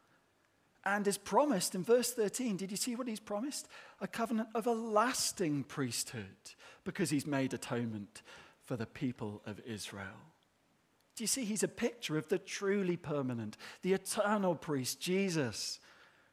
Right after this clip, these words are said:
the priest who roots out sin, not by piercing sinners with a spear,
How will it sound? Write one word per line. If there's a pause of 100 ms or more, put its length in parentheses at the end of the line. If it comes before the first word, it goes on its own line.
the
priest
who
roots
out
sin, (260)
not
by
piercing
sinners
with
a
spear,